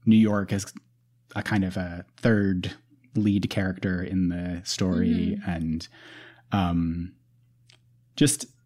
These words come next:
Speaker 1: the humor that, uh, the kind of silly weirdness,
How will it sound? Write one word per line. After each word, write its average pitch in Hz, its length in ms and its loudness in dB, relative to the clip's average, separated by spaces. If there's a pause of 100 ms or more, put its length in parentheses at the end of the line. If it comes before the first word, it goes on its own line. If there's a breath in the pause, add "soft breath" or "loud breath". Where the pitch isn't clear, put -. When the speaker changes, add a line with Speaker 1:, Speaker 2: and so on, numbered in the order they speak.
(120)
Speaker 1:
the 120 80 4
humor 117 720 2
that, 120 300 0 (420)
uh, 110 480 0
the 110 420 -2
kind 107 160 0
of 98 180 -6 (500)
silly 101 680 2
weirdness, 104 720 0